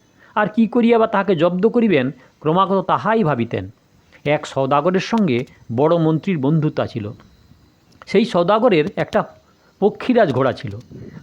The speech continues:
পক্ষীরাজ ঘোড়া মানুষের মতো কথা কহিতে পারে, শূন্যে উঠিয়া এক মাসের পথ এক মিনিটে যাইতে পারে, আর ভূত ভবিষ্যৎ সব বলিয়া দিতে পারে।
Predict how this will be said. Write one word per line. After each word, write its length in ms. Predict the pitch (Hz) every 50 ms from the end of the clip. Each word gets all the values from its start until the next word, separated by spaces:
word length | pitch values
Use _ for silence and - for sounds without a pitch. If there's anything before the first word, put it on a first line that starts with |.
| - -
পক্ষীরাজ 540 | 156 160 160 - - - 220 226 214 196 190
ঘোড়া 220 | 185 202 220 214
মানুষের 460 | 190 165 160 175 180 - - 202 190
মতো 200 | 196 196 196 196
কথা 340 | - - 208 - - - 190
কহিতে 340 | - 208 185 185 175 175 185
পারে, 280 | 156 156 127 113 104 90 - - _ _ _ _ _ - - -
শূন্যে 420 | - - 151 160 165 175 196 208
উঠিয়া 580 | 185 160 - - - 202 208 185 170 190 254 277 - - - - - - _ -
এক 320 | 147 165 196 226 220 -
মাসের 420 | 180 170 175 180 - - 214 220 208 175 -
পথ 280 | 185 185 196 220 220 -
এক 260 | - 185 196 208 208 -
মিনিটে 400 | 165 170 185 202 233 220 240 202
যাইতে 280 | 190 175 151 135 156
পারে, 300 | 127 135 110 101 101 95 95 - _ _ _ - - - -
আর 280 | 139 135 139 165 202 240 277 - - - - 127
ভূত 340 | 90 135 190 240 254 - 175
ভবিষ্যৎ 560 | 127 139 151 202 196 - - 214 190 - -
সব 260 | - 180 185 214 214 185
বলিয়া 260 | 180 175 175 170 170
দিতে 220 | 143 135 123 - 143
পারে। 300 | 120 107 98 95 95